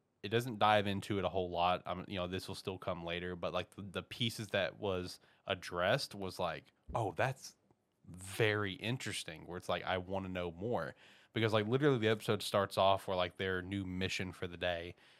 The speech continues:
is to, um, basically escort this very high-ranking official, whatever, and just take him on a tour of Tokyo, right? So he comes in, and, um, I, I, I feel terrible for forgetting this guy's name, but who's the guy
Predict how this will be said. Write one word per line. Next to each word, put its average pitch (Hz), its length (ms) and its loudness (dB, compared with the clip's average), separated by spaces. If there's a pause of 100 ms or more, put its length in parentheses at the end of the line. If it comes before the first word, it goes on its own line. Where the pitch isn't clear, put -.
(160)
is 92 340 -2
to, 92 640 -4
um, 87 640 0
basically 113 400 2
escort 110 560 2
this 98 160 -4
very 101 380 0
high-ranking 101 840 2
official, 104 500 0
whatever, 110 420 2 (400)
and 92 220 -2
just 92 160 -6
take 104 160 0
him 104 100 -2
on 95 120 0
a - 20 -6
tour 90 260 -6
of 85 80 -8
Tokyo, - 460 -10 (140)
right? 90 320 0
So 104 100 0
he 98 100 0
comes 131 360 4
in, 113 320 4 (340)
and, 92 460 -2
um, 85 520 0
I, 127 240 10
I, 127 200 6 (340)
I 117 60 10
feel 147 240 2
terrible 104 580 2
for 104 180 -2
forgetting 92 460 -4
this 90 120 -6
guy's 87 280 0
name, 90 240 -2
but 95 120 -4
who's 143 260 4
the 120 80 -2
guy 95 420 6